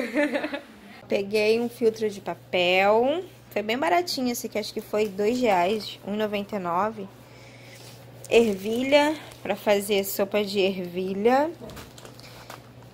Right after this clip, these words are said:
Um arroz branco, eu peguei dessa marca Catarinão, que tava mais em conta. Eu fui em dois mercados, gente, tá? Eu fui no Mega Market e no Costa Azul. Aí peguei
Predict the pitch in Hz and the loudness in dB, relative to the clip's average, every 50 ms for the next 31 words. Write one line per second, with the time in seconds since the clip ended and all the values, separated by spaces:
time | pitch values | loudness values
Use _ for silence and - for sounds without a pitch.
0 | - - 214 247 254 254 254 254 247 226 240 220 226 233 226 226 220 208 220 214 | -8 -4 0 2 2 4 2 2 4 4 6 6 6 6 4 -2 -2 2 2 4
1 | 208 220 226 240 254 247 - - 269 262 254 240 247 240 220 214 233 214 233 226 | 4 4 4 2 0 -4 -6 -2 2 2 2 4 4 2 4 4 4 4 2 2
2 | 226 - 240 214 214 202 196 190 202 214 - - - - 233 220 214 208 208 202 | 2 0 -2 -2 0 0 2 2 0 0 -4 -10 -4 0 2 2 4 4 2 2
3 | 185 - - - - - - 208 208 - 240 208 208 208 214 220 214 202 190 185 | 0 -4 -8 -14 -2 2 2 2 2 4 6 6 6 8 6 4 2 2 0 0
4 | 190 196 214 254 302 - - - - - - - - - - - - - - - | 0 0 -2 -4 -6 -8 -12 -20 -20 -20 -20 -20 -20 -20 -20 -20 -20 -20 -4 0
5 | - 196 196 208 208 208 208 208 226 233 233 240 254 254 - 208 202 208 214 - | 0 0 0 0 0 2 2 2 2 2 0 -4 -2 0 0 0 0 2 2 4
6 | 220 208 220 220 - 285 262 262 254 247 254 262 311 302 302 311 311 330 311 - | 4 4 4 2 2 0 0 2 4 6 6 6 6 4 2 0 0 0 0 0
7 | - 254 214 196 190 185 196 202 202 233 226 214 196 180 180 - - - - 180 | 4 4 4 4 4 0 -4 -4 -2 0 0 0 0 -2 -4 -8 -10 -10 -10 -10
8 | 175 - - - - - - - 196 190 196 196 202 208 202 - 220 214 202 202 | -10 -12 -18 -20 -20 -20 -2 2 2 4 4 4 2 0 -2 -2 -4 -2 2 2
9 | 214 220 233 262 254 233 214 208 208 220 240 240 - - 247 - - 277 254 240 | 2 2 4 2 2 2 2 4 2 2 0 -2 -4 -6 -6 -4 -6 -4 -4 -2
10 | 240 247 247 247 247 233 240 - - 277 254 262 247 196 175 139 - - - - | -2 -4 0 0 0 0 0 0 -2 -4 -2 -2 -2 -4 -4 -6 -8 -14 -20 -20
11 | - - - - - - - - - - - - - 156 170 175 180 - - 202 | -20 -20 -20 -20 -20 -20 -20 -20 -20 -20 -14 -4 0 2 2 2 2 2 2 2
12 | 185 180 180 190 190 190 190 190 202 | 2 2 2 4 4 4 2 2 -2